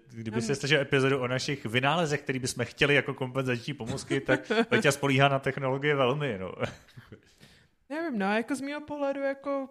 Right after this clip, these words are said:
Speaker 2: člověk riskuje, když mu leze venka ze dveří, tak prostě to, že nastoupí do autonomního auta, nevidím jako v tom nějaký vyšší riziko, protože, protože já bych řekla, že vůči mně je to v pohodě, ale když Matěj prostě vleze ven,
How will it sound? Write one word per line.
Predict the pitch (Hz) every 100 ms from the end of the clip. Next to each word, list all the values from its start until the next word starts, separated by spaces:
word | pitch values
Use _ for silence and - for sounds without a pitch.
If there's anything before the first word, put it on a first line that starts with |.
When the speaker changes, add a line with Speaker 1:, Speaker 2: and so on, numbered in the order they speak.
| _ _ _ _ _ _ _ _ _ _ _
Speaker 2:
člověk | - 247 240 240
riskuje, | 233 226 - 240
když | 226 240
mu |
leze | 233 233 233
venka | 226 226 233
ze | 233 240
dveří, | 233 277 277 208
tak | 202 202 _
prostě | 196 196 - - 202 190 185
to, | 202
že | 202
nastoupí | 202 196 - 208 196 202
do | 196
autonomního | 196 208 196 190 190 196 196
auta, | - 185 185 185 175 180 _ _ _ -
nevidím | 196 190 185 196
jako | 196 196
v |
tom | - 190
nějaký | 190 180 190 185 185 185 - 170
vyšší | 208 - 226
riziko, | 233 220 226 226 190 180 180 _ _ -
protože, | 208 190 233 220
protože | 220 208 202 220 - - _ 147 160 -
já | 226 226 220
bych | 226 214
řekla, | 233 233
že | 226 226
vůči | 214 226 226
mně | 226
je | 220 208 202
to | 202
v | -
pohodě, | 269 302 254
ale | 214
když | 202 226
Matěj | 220 220
prostě | 190 196 196 214
vleze | 190 196 202 233
ven, | 220 175